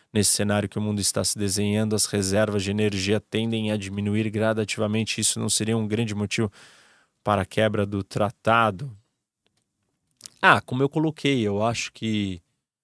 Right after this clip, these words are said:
o contexto geopolítico, é, e a competição acirrada já está levando ao descumprimento das regras do tratado.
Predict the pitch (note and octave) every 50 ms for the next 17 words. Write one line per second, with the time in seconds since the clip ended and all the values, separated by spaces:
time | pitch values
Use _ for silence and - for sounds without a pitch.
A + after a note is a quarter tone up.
0 | _ _ _ _ _ _ _ _ _ A#2 - _ - A2+ A2+ A2+ G#2+ - A2+ G#2+
1 | C3+ D3+ - - - A#2 G#2 - G2+ G#2 G#2+ G2 - - G2+ G2 G2 A2+ - -
2 | - - C#3 C#3+ D#3+ E3+ _ _ _ _ _ _ _ _ _ _ _ _ _ _
3 | _ _ _ _ _ G2+ G2 F#2+ F#2+ F#2+ F#2+ F#2+ F#2 G2 - _ - _ _ _
4 | _ - G#2+ F#2+ - - G#2 G2 - G2+ - - - G#2 G#2 A2 G#2+ - - -
5 | F#2+ F2 - F3+ F#3+ G#2 A2+ B2 D3 E3+ F#3 - _ _ _ _ _ _ _ _
6 | _ _ _ _ _ _ _ _ _ - G#2+ F#2 F2+ G#2 G#2+ A#2+ C3 D3 D#3+ -
7 | - - - - A#2 A2 A2+ A#2+ C3 C#3+ D3+ D#3+ D#3 _ _ _ _ _ _ _
8 | _ _ _ _ _ _ - A2 A2 A2 A#2 A#2 G#2+ G2+ G2 G2 G2+ A2+ B2 C3
9 | C3+ C3+ C3 C3 B2 A2+ A2 A#2 B2+ C#3+ - - - - D3 D3 D#3 - E3 D#3
10 | D#3 C3 A#2 A#2 B2 C3 C3 - D3+ C#3 - - D3 - - - A#2 A2+ A2+ A2
11 | A2+ A#2 A2 G#2+ - B2+ A#2+ - - - - - - - B2+ A2+ G#2+ G2+ F#2 F#2